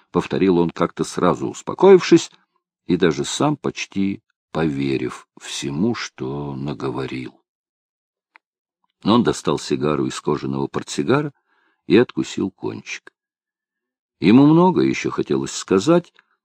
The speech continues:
Почему-то вдруг возникла огромная жажда выговориться,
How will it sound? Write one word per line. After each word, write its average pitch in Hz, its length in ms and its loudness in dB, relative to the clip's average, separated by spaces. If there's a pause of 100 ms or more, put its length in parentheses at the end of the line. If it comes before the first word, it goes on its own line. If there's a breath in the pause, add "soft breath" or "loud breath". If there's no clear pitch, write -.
(440)
Почему-то 135 420 4
вдруг 98 320 2
возникла 92 640 4
огромная 90 680 0
жажда 92 540 0
выговориться, 73 920 2